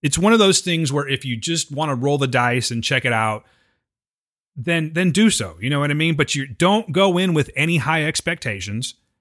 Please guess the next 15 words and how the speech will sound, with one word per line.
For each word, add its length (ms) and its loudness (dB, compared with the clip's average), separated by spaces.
and 200 2
you're 100 2
just 240 2
gonna 160 2
have 220 2
to 140 -8
understand 440 -4
that 80 -2
at 100 -6
the 100 -4
end 100 -4
of 60 -6
the 60 -2
movie, 280 -2
you 160 -6